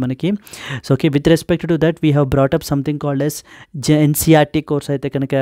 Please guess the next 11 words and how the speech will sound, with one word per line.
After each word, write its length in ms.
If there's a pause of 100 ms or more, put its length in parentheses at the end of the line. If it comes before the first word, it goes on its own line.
(120)
మన 180
దాంట్లో 380
ఉందండి. 340 (500)
ఎన్సీఈఆర్టీస్ 600
are 160
the 60 (120)
basics 380
and 160
much 140 (100)
needed 240 (100)
thing. 140